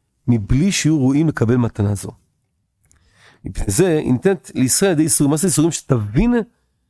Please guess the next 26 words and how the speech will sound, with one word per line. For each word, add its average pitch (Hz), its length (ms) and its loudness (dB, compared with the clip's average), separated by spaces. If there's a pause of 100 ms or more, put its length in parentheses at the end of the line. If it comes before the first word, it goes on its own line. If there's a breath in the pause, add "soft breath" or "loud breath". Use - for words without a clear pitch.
(440)
תסיר 196 300 0
טלות, 185 320 2
אמרנו, 196 280 2
מה 190 80 2
זה 190 60 0
איסורים? 208 440 2 (340 loud breath)
לא, 156 240 2
לא 208 140 2
שזה 247 200 0
איסורים, 175 380 2
התורה, 151 280 2
לא 185 60 2
תורה 226 220 0
סקפנית, - 640 -2 (800)
אלא 135 160 4
מה? 165 240 2 (580)
להסיר 226 500 0
את 190 80 0
הטלות, 156 540 2
להסיר 190 320 2
את 208 120 0
המסך, 156 520 0
להב-, 123 440 2
להבין 135 280 0
את - 120 -4
ה-, 151 60 4